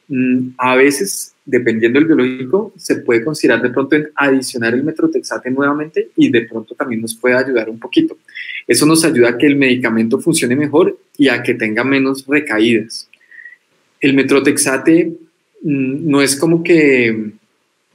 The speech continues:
deje de funcionar. Hay pacientes que de pronto les deja de funcionar y se complementan, pero digamos que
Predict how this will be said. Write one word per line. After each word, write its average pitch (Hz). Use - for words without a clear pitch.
deje 147
de 160
funcionar. 143
Hay 139
pacientes 147
que 170
de 165
pronto 120
les 143
deja 120
de 143
funcionar 135
y 147
se -
complementan, 127
pero 127
digamos 123
que 160